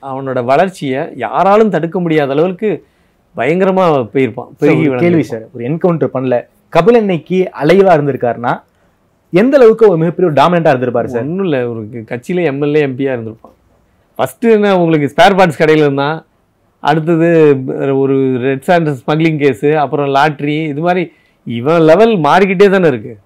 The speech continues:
Speaker 2: ஓகே.
Speaker 1: அதனால இருபத்தேழு வயசு பையன் அவன் இறந்து போறதுக்கு முன்னாடி இவ்வளவும் பண்றான். இருபத்தி நாலு வயசு, இருபத்தி மூணு வயசுல நல்ல டாமினண்டா வந்துட்டான். இருபத்தி நாலு வயசு பையனே அப்படி இருந்தானா, இப்போ வயசு அவனுக்கு என்ன?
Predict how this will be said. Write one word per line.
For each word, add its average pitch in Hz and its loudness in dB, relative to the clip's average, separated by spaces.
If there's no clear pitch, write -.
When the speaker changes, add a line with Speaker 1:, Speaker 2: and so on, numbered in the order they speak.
Speaker 2:
ஓகே. 143 -6
Speaker 1:
அதனால 214 2
இருபத்தேழு 220 0
வயசு 233 0
பையன் 214 0
அவன் 160 2
இறந்து 214 2
போறதுக்கு 202 2
முன்னாடி 240 2
இவ்வளவும் 202 2
பண்றான். 147 -2
இருபத்தி 196 0
நாலு 185 2
வயசு, 226 2
இருபத்தி 208 2
மூணு 185 -2
வயசுல 240 -2
நல்ல 233 -2
டாமினண்டா 208 4
வந்துட்டான். 143 -6
இருபத்தி 240 0
நாலு 220 4
வயசு 233 4
பையனே 240 4
அப்படி 196 2
இருந்தானா, 214 2
இப்போ 196 0
வயசு 190 4
அவனுக்கு 160 0
என்ன? 131 -8